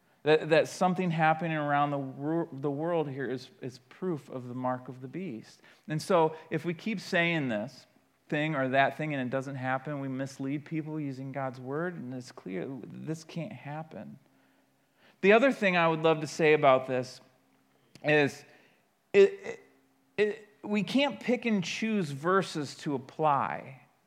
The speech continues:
to this out of context. Eh, this, and this is what I mean.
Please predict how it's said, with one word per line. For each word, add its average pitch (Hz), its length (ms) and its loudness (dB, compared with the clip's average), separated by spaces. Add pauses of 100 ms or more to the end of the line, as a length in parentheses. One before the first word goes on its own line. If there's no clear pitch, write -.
(120)
to - 60 -20
this 120 240 -8
out 127 200 0
of 120 120 -6
context. - 840 -8 (1080)
Eh, 196 220 2 (220)
this, 208 200 6
and 180 240 -2
this 214 180 -2
is 196 120 -4
what 180 180 4
I 156 140 4
mean. 123 360 -4